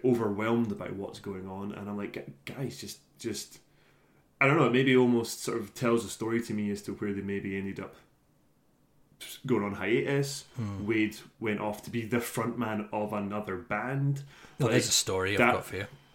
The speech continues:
Speaker 1: Well, we'll, I'm sure we'll get to it, but, like, Dallas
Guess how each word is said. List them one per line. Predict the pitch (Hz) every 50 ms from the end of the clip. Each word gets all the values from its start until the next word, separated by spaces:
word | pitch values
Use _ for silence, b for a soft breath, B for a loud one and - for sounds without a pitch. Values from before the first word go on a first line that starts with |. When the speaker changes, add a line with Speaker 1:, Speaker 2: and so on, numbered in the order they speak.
| - - -
Speaker 1:
Well, | 113 98 95
we'll, | 98 110 117 - -
I'm | 113 104
sure | - 127
we'll | 110 101
get | 101 117 120 120 -
to | - 101 104
it, | 107 - B B B B -
but, | - 101
like, | 110 110 107 - - - -
Dallas | - 117 113 117 117 113 110 107 - - - - - -